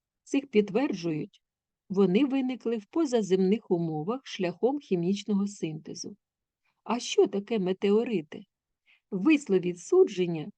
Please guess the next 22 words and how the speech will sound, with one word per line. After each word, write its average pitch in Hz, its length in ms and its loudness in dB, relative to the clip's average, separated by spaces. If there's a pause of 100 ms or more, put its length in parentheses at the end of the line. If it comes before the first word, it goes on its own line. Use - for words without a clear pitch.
(140)
щодо 220 400 2
значення 180 680 0
цих 160 300 -10
фактів 262 520 -6 (420)
для 254 220 0
формування 185 840 0
поглядів 202 520 2 (180)
на 196 240 0
походження 180 720 -4
життя. 170 540 -8 (1160)
Досягти 208 580 2
очікуваного 185 1000 0
вами 165 420 -4
результату 165 840 -8
за 175 200 -4
даною 165 580 -6
темою 156 400 -8 (500)
допоможуть 247 680 0
вам 220 240 -4
завдання 175 680 -4
для 175 200 -4
самоконтролю, 180 1040 -4